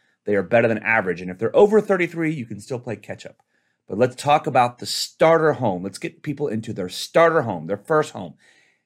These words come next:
You are paying rent at the rate of one hundred percent interest rate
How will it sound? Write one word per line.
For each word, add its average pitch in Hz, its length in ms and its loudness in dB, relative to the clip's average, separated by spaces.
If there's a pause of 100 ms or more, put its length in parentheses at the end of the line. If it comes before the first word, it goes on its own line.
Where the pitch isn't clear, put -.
(100)
You 160 200 6
are 151 100 8
paying 185 520 2
rent 165 360 0 (340)
at 120 180 0
the 143 100 2
rate 127 240 4
of 98 100 -4
one 151 220 2
hundred 185 260 -2
percent 147 440 -4
interest 127 340 -8
rate - 180 -20